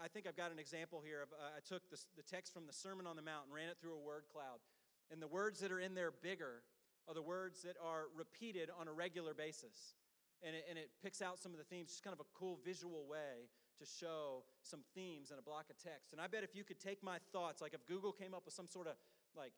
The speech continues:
A I thing where Alexa figured out how to take my thoughts for one day. I know Google,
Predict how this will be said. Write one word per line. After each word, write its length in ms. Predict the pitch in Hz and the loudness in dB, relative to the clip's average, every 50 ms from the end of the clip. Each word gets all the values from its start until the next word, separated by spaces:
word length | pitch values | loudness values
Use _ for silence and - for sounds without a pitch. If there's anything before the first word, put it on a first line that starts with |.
| _ - | _ 2
A 160 | 180 196 202 196 | 4 6 6 8
I 240 | 180 180 180 180 170 175 | 6 6 6 6 4 0
thing 240 | 175 165 160 156 151 | 0 0 0 0 2
where 160 | 156 147 143 | 2 2 2
Alexa 400 | 139 147 175 185 - - 185 170 - - | 4 4 2 2 2 0 -2 -2 2 2
figured 240 | 190 180 190 170 | 4 4 6 6
out 240 | 175 160 156 147 147 | 8 8 8 6 6
how 80 | 151 147 | 2 0
to 80 | 143 | 2
take 160 | - 185 - 151 | 0 0 0 2
my 240 | 160 170 180 202 202 - - 208 | 2 4 4 4 2 4 6 6
thoughts 320 | 190 170 160 - - - | 6 6 4 0 -4 -4
for 160 | - 156 151 | -2 -2 0
one 240 | 143 165 175 185 180 | 2 2 2 2 4
day. 400 | 170 170 170 165 151 131 123 123 120 - - _ _ _ _ 156 | 4 6 6 6 6 4 0 -2 -6 -12 -20 _ _ _ _ -10
I 80 | 147 147 | -8 -6
know 80 | 156 - 131 135 - 123 - 156 | -6 -8 -8 -12 -14 -12 -10 -8
Google, 160 | 160 156 | -8 -6